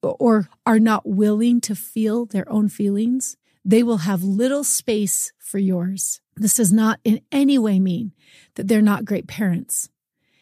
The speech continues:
It means that they have pain inside of them that they've not processed, and their cup or their life of emotions is full to overflowing. So there isn't really room for yours. It might sound like this:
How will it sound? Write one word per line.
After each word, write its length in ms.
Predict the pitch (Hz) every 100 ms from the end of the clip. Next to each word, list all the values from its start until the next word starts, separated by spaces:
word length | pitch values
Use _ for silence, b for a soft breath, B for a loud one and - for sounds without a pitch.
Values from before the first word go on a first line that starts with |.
| _ 254
It 160 | 247
means 340 | 277 294 285 -
that 140 | 226
they 100 | 254
have 260 | 208 226 -
pain 520 | - 240 202 185 185 -
inside 460 | 220 202 226 208 196
of 140 | 170
them 420 | 226 226 175 196 b b b b b _
that 140 | 220
they've 200 | 214 214
not 220 | 208 190 -
processed, 720 | 196 190 196 185 - - - _ _
and 200 | 220 226
their 200 | 240 269
cup 420 | - - 240 247 202 b b b
or 120 | 214 196
their 240 | 214 240
life 500 | 220 208 214 - -
of 160 | 226 190
emotions 680 | 214 196 202 - 262 254 -
is 240 | 208 -
full 640 | - - 247 247 254 285 - -
to 180 | - -
overflowing. 760 | 226 208 214 - 202 196 175 165 B B B
So 160 | - 269
there 160 | 277
isn't 380 | - 302 359 294
really 400 | 220 254 254 233
room 500 | 202 262 262 185 202 -
for 200 | - 214
yours. 680 | 196 233 196 196 - - - -
It 140 | 247
might 220 | 269 262
sound 260 | - 262 240
like 200 | 226 -
this: 420 | 196 170 -